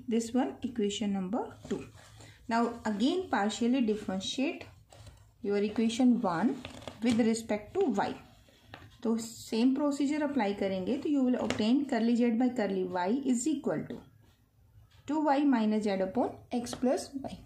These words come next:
कैलकुलेट करके देखो, आपका आंसर यही आएगा। तो write down this is equation number three। Now आपको ये प्रूव करना है, तो I am putting the value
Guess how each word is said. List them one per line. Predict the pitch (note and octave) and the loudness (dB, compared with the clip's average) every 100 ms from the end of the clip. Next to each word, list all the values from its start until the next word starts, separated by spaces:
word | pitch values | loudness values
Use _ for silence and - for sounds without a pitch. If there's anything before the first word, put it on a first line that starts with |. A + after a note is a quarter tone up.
| - | -2
कैलकुलेट | A#3+ D4 D4+ | 0 0 0
करके | D4+ C#4 D#4+ | -2 -2 -2
देखो, | D4 C#4+ | -2 -2
आपका | F#4+ B3 - | -4 -4 -2
आंसर | G3+ G#3 C4+ C4 | 0 0 2 2
यही | G#3+ F#3+ | 2 0
आएगा। | F3+ F3 F3+ | -2 -4 -6
तो | - | -6
write | G3 G3+ G#3+ | -2 0 4
down | B3+ A#3+ | 4 4
this | B3 C4 | 2 2
is | B3 | 2
equation | A#3+ A#3 A#3+ C4 A#3 | 2 0 4 4 4
number | A3 C#4 C#4 | 4 0 -4
three। | - - - - - - - - - - - | -10 -14 -16 -20 -20 -20 -20 -20 -20 -20 -6
Now | B3 C#4 C#4 | 0 0 2
आपको | A#3+ B3 - | 0 0 2
ये | E4 C#4+ D#4 | 4 4 2
प्रूव | - D4 C#4 | 0 0 2
करना | A#3 A3+ A#3+ | 2 4 2
है, | D4 - - | -2 -6 -8
तो | - - | -4 2
I | A3+ | 4
am | A#3 A3+ - | 4 0 -4
putting | B3+ B3+ D4+ D#4+ | 0 2 4 4
the | C4 | 4
value | A3+ G3+ G#3 | 4 4 4